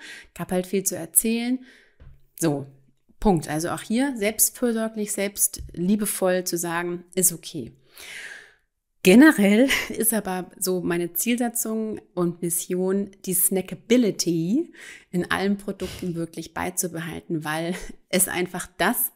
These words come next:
Einzige ist, was in meinen persönlichen Lifestyle und Leben fittet und was auch ganz, ganz lange Zeit das war, was mich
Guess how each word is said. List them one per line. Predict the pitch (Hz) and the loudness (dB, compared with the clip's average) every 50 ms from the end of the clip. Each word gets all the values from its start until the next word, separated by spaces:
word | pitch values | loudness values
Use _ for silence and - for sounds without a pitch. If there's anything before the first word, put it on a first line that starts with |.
| _ | _
Einzige | - 185 247 262 262 214 185 - | 0 2 2 2 2 -2 -4 -4
ist, | - - 196 233 - - - | -4 -4 -4 -6 -6 -10 -10
was | 170 170 - - | -10 -8 -8 -6
in | - 170 165 156 156 | -6 -6 -6 -6 -8
meinen | 180 180 170 175 180 196 214 226 226 | -8 -6 -4 -2 0 0 0 -2 -2
persönlichen | - 196 170 160 160 160 165 170 165 - - 170 165 165 190 - | -4 -6 -4 -4 -2 -2 -4 -6 -6 -8 -8 -8 -8 -8 -10 -6
Lifestyle | - 156 170 190 196 - - - 175 170 165 - | -6 -4 -2 -2 -2 -2 -2 -2 -2 -4 -2 -4
und | 160 151 | -6 -6
Leben | 156 165 165 165 170 170 | -4 -6 -6 -6 -6 -6
fittet | - - - 196 - 147 120 - - - _ _ - - - - - - - - _ | -4 -2 0 0 0 0 -4 -6 -10 -18 _ _ -20 -18 -18 -16 -18 -18 -20 -8 _
und | - 175 175 170 | 2 2 2 2
was | 175 180 - - | 2 -2 0 0
auch | 175 175 - - _ _ _ _ _ | -2 -4 -6 -8 _ _ _ _ _
ganz, | - 196 233 294 302 - - | 2 4 6 6 6 4 2
ganz | - - 196 202 202 | 2 0 -2 0 0
lange | 190 180 180 180 165 | 0 -2 -2 -2 -2
Zeit | - - 175 170 170 - | -2 -2 -2 -4 -4 -4
das | 185 185 - - | -2 -2 -2 -2
war, | 180 175 170 | -2 -6 -4
was | 165 160 - - - | -4 -4 -4 0 2
mich | 190 208 220 - - - | 2 2 2 0 -6 -12